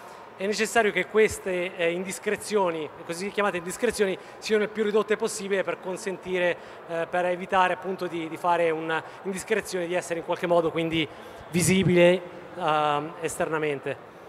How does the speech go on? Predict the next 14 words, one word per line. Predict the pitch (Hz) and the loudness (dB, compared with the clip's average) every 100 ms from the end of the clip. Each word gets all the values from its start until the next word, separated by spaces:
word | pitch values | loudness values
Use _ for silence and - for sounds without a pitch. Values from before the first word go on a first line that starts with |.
| - - - | -20 -18 -6
Per | 170 | 0
quanto | 220 214 | 2 4
riguarda | 208 214 208 190 | 6 8 8 6
invece | 208 190 202 196 | 2 2 2 4
lo | 185 | 2
scafo | 180 - 202 156 | 0 2 4 4
leggero, | 185 180 170 156 165 170 - - - - | 2 2 2 4 4 2 -6 -18 -18 -10
eh, | 175 170 170 165 165 - | -2 2 4 4 0 0
questo | 208 208 - 190 175 | 2 2 0 0 0
viene | 156 185 | 0 0
utilizzato | 185 190 202 180 190 180 190 | 0 -2 -4 4 6 6 2
per | 180 175 170 165 165 165 - - - - | 0 4 4 4 4 4 0 -12 -16 -6
rendere | 165 190 196 190 185 185 190 | 0 2 2 2 2 2 0
la, | 165 165 165 | 2 4 4